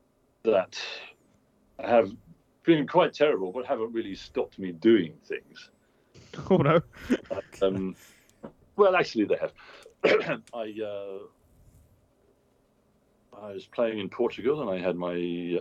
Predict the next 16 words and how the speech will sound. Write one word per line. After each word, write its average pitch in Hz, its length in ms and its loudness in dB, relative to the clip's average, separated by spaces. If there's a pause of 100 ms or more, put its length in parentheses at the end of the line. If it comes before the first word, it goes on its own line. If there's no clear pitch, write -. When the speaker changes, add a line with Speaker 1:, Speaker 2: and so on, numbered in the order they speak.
(120)
Speaker 1:
uh, 82 560 -4 (1700)
uh, 85 340 4
cheekbone 85 580 2 (340)
smashed - 340 -4
in 80 100 -2
two, 156 300 6 (640)
and 85 120 -6
then 87 140 -2 (280)
sort 87 200 6
of 87 100 -2 (140)
the 85 100 0
other 85 160 -2
side 90 240 2
of 92 80 -2
my 87 120 -2
face. 117 400 -2